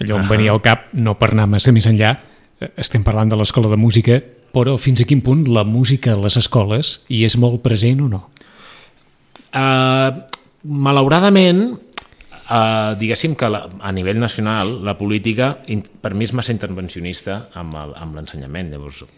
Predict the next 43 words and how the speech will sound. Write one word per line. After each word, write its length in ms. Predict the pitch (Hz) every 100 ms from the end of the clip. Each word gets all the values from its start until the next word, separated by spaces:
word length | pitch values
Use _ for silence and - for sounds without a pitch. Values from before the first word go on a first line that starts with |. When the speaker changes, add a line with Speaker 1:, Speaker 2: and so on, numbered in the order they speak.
| _
Speaker 2:
cada 220 | 82 82
canvi 280 | 92 87 87
de 100 | 85 87 82
govern 400 | 82 82 92 90
o 60 | 85
el 40 |
que 80 | 82
sigui, 280 | - 85 127 135 - - - -
hi 40 | 95
ha 40 | 85 -
constants 540 | 107 95 107 104 98
canvis 380 | 104 98 101 98
amb, 220 | 107 98 95 - - -
amb 160 | - 98
els 80 | 95
criteris, 560 | - 85 98 123 147 107
amb 120 | 90
coses, 280 | 113 123 85 71 82
quan 220 | 90 82
jo 80 | 85 82
crec 160 | 90
que 80 | 101
tot 140 | 98 90
això 160 | -
hauria 160 | 92 95
de 40 | 101
ser 40 |
una 80 | 90
cosa 140 | 90 -
molt 320 | 95 90 92
més 200 | 101 92
tècnica 480 | - 87 90 92 113 -
i 80 | 90
no 160 | 78
política. 560 | 76 78 80 78 80 76 - _ _ - _ -
Ah, 120 | 78 -
és 140 | 85 -
la 40 | 78
meva 120 | 76
manera 200 | 80 80
d'entendre-ho. 380 | 82 80 87 82
Llavors, 180 | 82 - - - - - -
és, 140 | -